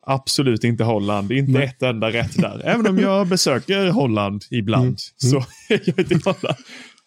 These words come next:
Speaker 1: Men att vara i Nederländerna och besöka svenska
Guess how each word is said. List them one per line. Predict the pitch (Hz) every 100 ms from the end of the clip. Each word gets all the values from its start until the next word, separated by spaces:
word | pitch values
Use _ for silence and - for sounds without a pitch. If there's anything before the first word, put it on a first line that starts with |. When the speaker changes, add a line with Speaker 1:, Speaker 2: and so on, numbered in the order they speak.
| _ _ -
Speaker 1:
Men | 135 127
att | 123
vara | 127 139 143 131 120 117 117 - _ _ -
i | 131
Nederländerna | 175 139 127 113 117
och | 120
besöka | 127 139 120 - 113 - -
svenska | - 143 147 147 - 113 110 113